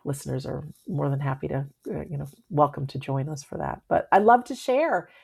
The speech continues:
And so I think with Sonia, going right back to the original, um,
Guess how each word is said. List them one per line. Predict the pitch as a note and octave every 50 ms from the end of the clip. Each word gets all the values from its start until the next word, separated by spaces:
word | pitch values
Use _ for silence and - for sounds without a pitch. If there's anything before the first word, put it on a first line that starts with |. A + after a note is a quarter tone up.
| _ _ -
And | F#3+ F#3 -
so | A#3 A3
I | G#3 G3+
think | - C#4 C4 C4 -
with | A#3 A3 A3 -
Sonia, | - A#3+ A#3 B3 C4 B3+ G3 G3 A3+ G#3+
going | - F3+ F3+
right | F3+ F#3+ F#3+ G3
back | - F3 E3+ E3+ -
to | - -
the | D#3+ D#3 - D#3+ E3 E3+
original, | D#3+ D#3+ E3 E3 F3+ F#3+ F#3 D#3+ D3 C#3+ C#3+ C#3+ - _ - _ _ _ -
um, | - E3 E3 D#3+ D#3 D#3 E3 -